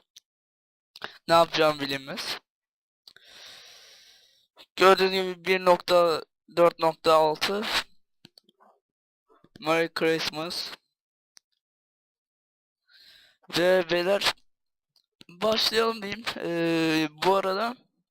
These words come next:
e, neden aslında ben gerçekten video çekerim. Yani zevkim olsa çekerim. Bana zevk vermeyen şey, hani videolarımda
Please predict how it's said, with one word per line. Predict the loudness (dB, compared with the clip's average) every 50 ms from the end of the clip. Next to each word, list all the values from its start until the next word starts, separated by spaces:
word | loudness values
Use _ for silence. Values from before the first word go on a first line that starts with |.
| _ _ _ _ _ _ _ -20 -20 -20 -20 -20 -20 -20 -20 -20 -20 -20 -20 -20 -20 -20 -20 -20 -20 -20 -20 -14 -10 -10
e, | -10 -8
neden | -10 -6 -2 0 2 4 4 2 2 0
aslında | 0 0 0 0 -2 -4 -4 -6 -2 0
ben | -2 -2 -2 -4 -8 _ _ -4 2
gerçekten | 4 4 6 6 4 2 2 0 -4 -4 -4 -6
video | -4 -4 -4 -2
çekerim. | -2 -2 -4 -4 -6 -8 -10 -10 -12 -16 -20 _ _ _ _ _ -20
Yani | -20 -18 -16 -16 -16 -12
zevkim | -8 -6 -6 -6 -6 -8 -10 -10 -8 -6
olsa | -6 -4 -4 -4 -4 -2
çekerim. | -4 -4 -4 -4 -4 -4 -4 -6 -12
Bana | -18 -20 -16 -12 -8 -6 -4 -4 -2
zevk | 0 2 4 4 2 2 2
vermeyen | 2 2 2 0 -4 -8 -6 -4
şey, | -2 -2 -2 -2 -4 -8 -10 -14 _ _ _ _ _ _ _ _ -20 -20 _ _ _ _ _ _ _ _
hani | -6 -4 -2 -2 -2 -4 -6 _ _ _ _ _ -6
videolarımda | -2 0 2 6 8 8 8 8 8 6 4 2 0 -6 -10 -6 -2 0 0 0 0 -4